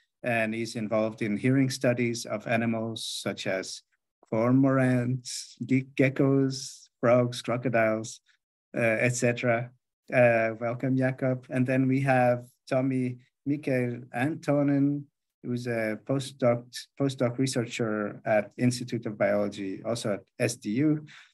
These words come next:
And, uh, Tommy, uh, is specialized in understanding the cellular mechanisms, uh, and effects of noise and,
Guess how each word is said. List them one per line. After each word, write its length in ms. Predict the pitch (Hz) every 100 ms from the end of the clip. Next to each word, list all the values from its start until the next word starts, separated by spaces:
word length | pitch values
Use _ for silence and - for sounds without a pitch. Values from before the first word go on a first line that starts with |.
| _ _
And, 360 | 127 113 110 113
uh, 320 | 107 107 104
Tommy, 720 | - 120 117 117 113 110 113 -
uh, 600 | 117 107 101 101 98 104
is 140 | 110 -
specialized 600 | 127 123 131 113 110 113
in 100 | 104
understanding 560 | 104 104 - 104 104
the 80 | 98
cellular 380 | 104 143 135 135
mechanisms, 920 | 127 123 123 117 117 117 110 107 -
uh, 340 | - 107 101 101 101 - - _ _ _ -
and 320 | 113 107 101
effects 440 | 120 120 131 131
of 140 | 123 117
noise 320 | 120 127 123
and, 160 | 117